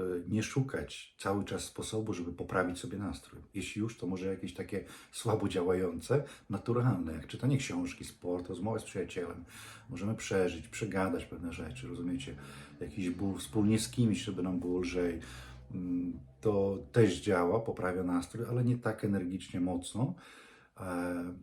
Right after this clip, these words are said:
a w wielu przypadkach, z-, z-, w ogóle jeśli się nie wtrącamy, pozwalamy sobie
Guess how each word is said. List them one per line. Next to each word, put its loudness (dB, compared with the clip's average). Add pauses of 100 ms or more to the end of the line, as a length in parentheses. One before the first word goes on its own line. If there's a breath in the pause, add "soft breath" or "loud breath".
(120)
a -6
w -8
wielu 6
przypadkach, 0
z-, -8
z-, -10
w 2
ogóle 6
jeśli -4
się -6
nie -2
wtrącamy, -8
pozwalamy 0
sobie -2